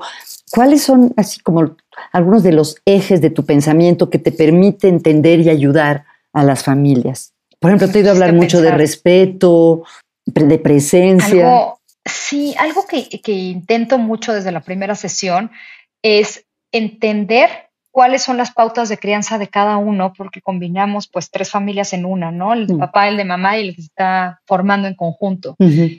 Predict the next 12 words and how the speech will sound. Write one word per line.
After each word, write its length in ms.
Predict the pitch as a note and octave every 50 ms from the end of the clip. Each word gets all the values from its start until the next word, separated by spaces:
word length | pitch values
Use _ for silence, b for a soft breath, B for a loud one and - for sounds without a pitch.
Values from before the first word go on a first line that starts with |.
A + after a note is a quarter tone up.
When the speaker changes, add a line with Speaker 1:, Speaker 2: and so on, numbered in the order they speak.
| _ _ _
Speaker 2:
Entonces, 240 | _ B3+ B3 -
trato 260 | - C4+ C4 C4 D4+ D4
de 80 | C#4
entender 420 | B3+ A3+ - G#3+ G3+ G3+ G#3+ A3 A#3
un 100 | A3+ -
poquito 380 | - G#3+ - - - - A3
las 160 | G3 F#3+ F#3
pautas, 480 | - G#3 G#3+ G#3 G#3+ G#3+ - A3 G#3+ - - - -
este, 320 | - F#3+ - - - E3+
familiares 720 | E3 F#3 F3 E3+ E3+ E3+ G3 G3+ G#3+ G#3 G3+ G3 F#3+ F#3+ -
y 60 | -
generacionales 880 | - - F3 F3 F3 E3+ E3 - F3+ F3+ F#3+ G3+ G3+ G3+ F#3+ A#3+ -